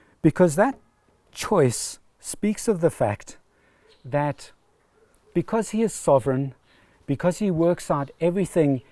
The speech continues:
in accordance with his will, when he says, "I am working in all things for your good," we know that that is true, that is the case, because he is a sovereign God who's big enough and strong enough and powerful enough and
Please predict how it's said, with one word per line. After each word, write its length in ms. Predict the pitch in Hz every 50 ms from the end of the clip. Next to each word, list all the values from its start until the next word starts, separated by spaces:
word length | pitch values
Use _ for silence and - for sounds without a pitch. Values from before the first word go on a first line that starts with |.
| _ _ _ -
in 120 | 160 147
accordance 760 | 147 139 - - - 196 202 190 180 180 156 - - - - - _ _ _ _ _ _ _
with 200 | 160 156 151 -
his 200 | 156 139 - -
will, 400 | 135 135 127 117 110 104 101 - _ _ _ _ _ _ _ _ _ _ _ _ _ _
when 220 | - 175 175 202
he 200 | 196 180 240 254
says, 520 | 214 - - - 190 160 147 131 - - - -
"I 140 | 151 180 190
am 180 | 185 165 147 139
working 580 | 143 156 180 175 - - 160 127 117 113 104 - _ _
in 160 | - 165 151 156
all 320 | 170 - 180 175 190 196
things 560 | 170 - - 180 147 131 120 120 - - - - _ _ _ _
for 240 | - - 160 147
your 160 | 139 139 135 110
good," 340 | - 151 135 120 117 - - - _ _ _ _ _ _ _ _ _ _ _ _ -
we 160 | 127 156 156
know 520 | 147 147 160 180 196 190 139 120 127 123 - - _ _ _ -
that 140 | 139 - -
that 200 | 147 143 139 -
is 280 | - 170 151 127 -
true, 360 | - - - 196 160 120 110 98
that 180 | - 139 139 143
is 160 | 147 131 -
the 100 | - 131
case, 400 | - - 180 180 120 - - - - - - - _
because 320 | 151 139 - 180 160 -
he 120 | 170 160
is 140 | 151 131 107
a 60 | 131
sovereign 600 | 117 - - - 196 208 208 190 208 208 180 160
God 340 | 135 139 135 135 135 127 120 - - - _ -
who's 280 | 156 151 139 123 98
big 300 | 95 - 190 208 226 196
enough 400 | 208 180 165 147 143 - - -
and 120 | 135 123 -
strong 380 | - - - 214 208 220 214
enough 340 | 196 170 147 139 135 - -
and 200 | - 123 113 -
powerful 500 | - - 190 196 202 190 - - 170 147
enough 320 | 135 135 131 127 - -
and 180 | 139 123 113 104